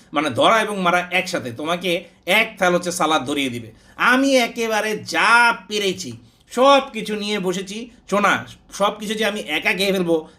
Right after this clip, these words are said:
এত বড় রাক্ষসের ভাই খোক্ষস আমি এখনো হইনি। হ্যাঁ, এটা হচ্ছে গিয়ে আমার হোল ফ্যামিলির হচ্ছে গিয়ে ব্রেকফাস্ট। হ্যাঁ, আমি হচ্ছে থরে থরে সাজিয়েছি তোমাদেরকে একটু দেখানোর জন্য, একটু ভাবসাব ধরার জন্য। এখানে, আহ, যত রকমের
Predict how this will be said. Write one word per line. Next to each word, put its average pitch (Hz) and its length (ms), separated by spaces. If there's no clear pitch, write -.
এত 175 260
বড় 202 320
রাক্ষসের 180 520
ভাই 165 240
খোক্ষস 185 360
আমি 147 200
এখনো 135 300
হইনি। 127 400
হ্যাঁ, 277 320
এটা 185 220
হচ্ছে 214 180
গিয়ে 190 140
আমার 170 380
হোল 233 500
ফ্যামিলির 196 420
হচ্ছে 180 200
গিয়ে 160 120
ব্রেকফাস্ট। 196 480
হ্যাঁ, 139 300
আমি 170 240
হচ্ছে 185 220
থরে 180 320
থরে 190 200
সাজিয়েছি 180 460
তোমাদেরকে 147 460
একটু 180 180
দেখানোর 143 400
জন্য, 120 160
একটু 120 140
ভাবসাব 151 520
ধরার 139 240
জন্য। 117 220
এখানে, 196 420
আহ, 131 160
যত 151 200
রকমের 202 520